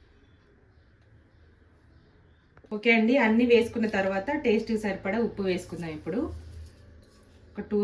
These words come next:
స్పూన్స్ అయితే యాడ్ చేస్తున్నాను, సరిపోయిద్ది అనుకుంటా. మరి ఎక్కువైతే తినలేము,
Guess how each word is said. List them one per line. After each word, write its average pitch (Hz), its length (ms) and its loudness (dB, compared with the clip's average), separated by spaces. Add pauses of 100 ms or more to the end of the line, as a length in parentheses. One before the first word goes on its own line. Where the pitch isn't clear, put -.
స్పూన్స్ 208 340 -4
అయితే 185 220 -6
యాడ్ 175 200 -8
చేస్తున్నాను, 175 520 -8
సరిపోయిద్ది 160 440 -8
అనుకుంటా. 160 420 -12 (1120)
మరి 202 200 0
ఎక్కువైతే 226 440 -2
తినలేము, 190 440 -4